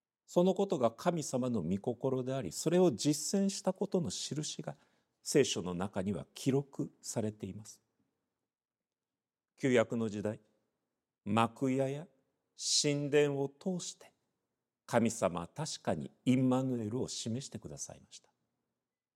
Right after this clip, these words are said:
けれども、時に人間が神様の方をきちんと迎え合えなくなるとき、依然、神様を見失うことが起こってしまうのです。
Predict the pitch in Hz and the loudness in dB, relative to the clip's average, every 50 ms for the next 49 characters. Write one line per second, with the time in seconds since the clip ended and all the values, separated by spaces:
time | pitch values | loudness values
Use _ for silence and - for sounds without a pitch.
0 | _ _ _ _ _ _ _ _ _ _ _ _ _ _ _ _ _ _ _ _ | _ _ _ _ _ _ _ _ _ _ _ _ _ _ _ _ _ _ _ _
1 | _ _ - 170 156 151 139 139 139 - 175 170 - 247 240 220 196 151 123 120 | _ _ 4 6 6 6 4 4 0 -2 -4 -4 -4 -2 -2 0 0 0 2 0
2 | 131 143 160 156 147 165 165 165 165 170 175 170 - _ _ _ _ _ _ _ | 0 0 0 -2 -2 -4 -4 -4 -4 -4 -6 -8 -10 _ _ _ _ _ _ _
3 | _ _ _ _ - - 151 139 127 - - 123 107 107 104 104 104 - - - | _ _ _ _ 2 2 2 2 0 -2 -4 -2 -2 -2 -2 -2 -4 -6 -6 -2
4 | 135 135 127 104 90 80 78 - - _ - - - - - - - - - - | 0 2 4 4 4 2 0 -2 -8 _ -12 -10 -10 -10 -10 -12 -14 -12 -4 2
5 | - 160 151 156 - - 98 92 107 120 - - - 156 156 156 - - - 113 | 2 2 2 4 2 2 4 4 2 2 0 0 0 2 2 2 0 0 -2 -2
6 | 127 165 180 170 156 127 - - 85 87 90 87 - - - - - - _ _ | 0 0 0 -2 -4 -6 -8 -8 -6 -6 -6 -6 -8 -12 -18 -20 -20 -20 _ _
7 | _ _ _ _ _ _ _ _ _ _ _ _ _ _ _ _ _ _ _ _ | _ _ _ _ _ _ _ _ _ _ _ _ _ _ _ _ _ _ _ _
8 | _ _ _ _ _ _ _ - 127 117 101 139 123 117 120 - - 143 131 120 | _ _ _ _ _ _ _ -4 -2 2 4 4 4 4 2 2 2 2 2 2
9 | - - 107 98 92 90 90 87 95 101 113 123 117 - - 139 131 131 131 - | 0 -2 -2 0 2 2 2 0 2 2 2 2 0 -2 -4 -4 -4 -4 -4 -4
10 | - 170 - - 110 - - - - - 92 - - - 135 - _ _ _ - | -6 -6 -2 -2 -2 -2 -2 -4 -4 -8 -8 -6 -4 -6 -6 -6 _ _ _ -8
11 | 80 - - - - - 78 78 76 76 71 78 104 - _ _ _ _ _ | -8 -8 -8 -10 -10 -10 -10 -12 -12 -14 -16 -18 -20 -20 _ _ _ _ _